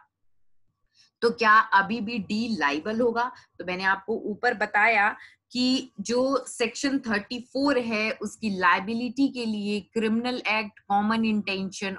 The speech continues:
और participation तीनों ही जरूरी है।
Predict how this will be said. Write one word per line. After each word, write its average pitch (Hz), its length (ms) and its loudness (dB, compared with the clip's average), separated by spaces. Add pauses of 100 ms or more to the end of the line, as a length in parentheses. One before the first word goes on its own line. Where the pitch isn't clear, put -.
और 185 220 0
participation 156 1000 -4 (340)
तीनों 269 460 2
ही 262 320 2
जरूरी 170 680 -4
है। 147 280 -10